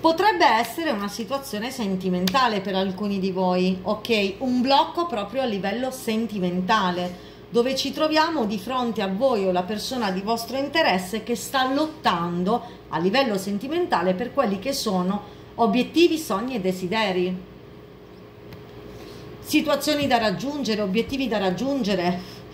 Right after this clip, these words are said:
dove si pensa, si pensa tantissimo su che cosa si deve andare a tagliare, cioè ad allontanare, ok? E su che cosa c'è da allontanarsi effettivamente.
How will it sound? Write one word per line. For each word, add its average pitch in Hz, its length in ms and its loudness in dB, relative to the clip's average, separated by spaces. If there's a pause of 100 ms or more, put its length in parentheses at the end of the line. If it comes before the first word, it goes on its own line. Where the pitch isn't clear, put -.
(220)
dove 330 340 6
si 302 280 -4
pensa, 196 560 0
si 214 140 -8
pensa 254 420 -2
tantissimo 254 1000 -4 (1300)
su 381 220 6
che 320 220 2
cosa 254 340 2
si 214 160 -6
deve 247 160 -2
andare 220 600 2
a - 160 2
tagliare, 190 920 -2
cioè 220 400 2
ad 208 160 0
allontanare, 202 1040 -2
ok? 196 540 0 (340)
E 247 120 2
su 381 280 4
che 392 220 -2
cosa 240 340 -2
c'è 247 240 0
da 254 140 4
allontanarsi 247 1120 0
effettivamente. 185 1200 -2